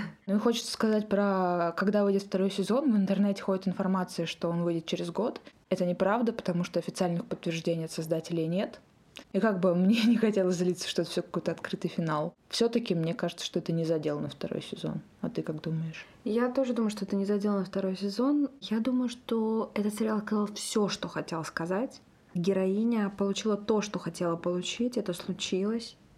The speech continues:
Speaker 2: Но мое сердце здесь не просит продолжения.
Speaker 1: Ну что, тогда давай обсудим, кому стоит посмотреть.
Speaker 2: Давай.
Speaker 1: Я думаю, что этот сериал действительно будет интересно тем, кто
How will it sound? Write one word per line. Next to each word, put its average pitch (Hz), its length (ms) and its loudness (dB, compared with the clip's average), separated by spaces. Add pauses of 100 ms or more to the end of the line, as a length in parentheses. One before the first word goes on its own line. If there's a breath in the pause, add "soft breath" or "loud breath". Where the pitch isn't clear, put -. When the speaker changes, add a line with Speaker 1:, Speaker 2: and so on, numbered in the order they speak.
(400)
Speaker 2:
Но 196 80 0
мое 185 260 2
сердце 262 340 0
здесь 208 220 0
не 220 100 0
просит 202 340 -2
продолжения. 165 760 -6 (420 soft breath)
Speaker 1:
Ну 247 100 8
что, 269 200 4
тогда 190 220 2
давай 240 500 4
обсудим, 214 600 2
кому 185 260 2
стоит 233 320 -2
посмотреть. - 680 -4
Speaker 2:
Давай. 180 380 -6
Speaker 1:
Я 214 100 2
думаю, 220 180 4
что 226 140 -4
этот - 140 -6
сериал 214 280 2
действительно 214 340 2
будет 185 220 0
интересно 190 500 0
тем, 202 320 2
кто 170 1040 0